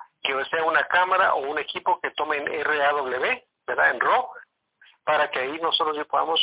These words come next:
en la postproducción, porque la postproducción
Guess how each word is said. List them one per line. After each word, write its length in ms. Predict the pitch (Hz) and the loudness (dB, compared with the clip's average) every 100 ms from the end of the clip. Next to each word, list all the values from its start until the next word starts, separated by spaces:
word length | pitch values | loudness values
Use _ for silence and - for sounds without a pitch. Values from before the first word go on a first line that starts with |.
| - - _ | 2 0 _
en 100 | 151 | -2
la 140 | 135 | -2
postproducción, 800 | 135 131 - 135 131 - 190 220 - | 0 -2 -2 -4 -2 2 2 2 -2
porque 220 | 139 127 | -2 0
la 140 | 120 | 0
postproducción 680 | - - - - 180 185 - | 0 -4 -4 0 2 0 -4